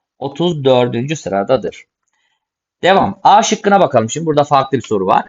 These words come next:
Eylül sınıf listesinde baştan onuncu, Akın ise sondan on beşincidir. Akın ile Eylül arasında dört kişi olduğuna göre en az mevcut kaç kişidir deniliyor. Arkadaşlar az önceki soruda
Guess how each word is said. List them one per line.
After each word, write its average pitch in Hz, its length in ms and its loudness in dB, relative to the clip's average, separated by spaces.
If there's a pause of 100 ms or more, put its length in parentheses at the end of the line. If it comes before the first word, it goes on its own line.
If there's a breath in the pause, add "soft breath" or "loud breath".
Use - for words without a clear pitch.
(120)
Eylül 180 360 2
sınıf 151 320 -8
listesinde 98 500 -4
baştan 123 600 0 (100)
onuncu, 101 640 -4
Akın 170 440 -4
ise 135 260 -4
sondan 131 360 -2
on 104 160 -2
beşincidir. 90 500 -8 (680)
Akın 226 340 2
ile 175 200 6
Eylül 165 380 6
arasında 117 640 0
dört 139 200 2
kişi - 200 -2
olduğuna 113 360 0
göre 147 340 0 (100)
en 165 240 2
az 104 360 0
mevcut 123 500 -2
kaç 139 260 -2
kişidir 101 380 -4
deniliyor. 90 340 -8 (440)
Arkadaşlar 185 480 2
az 147 160 2
önceki 165 360 -2
soruda 131 520 2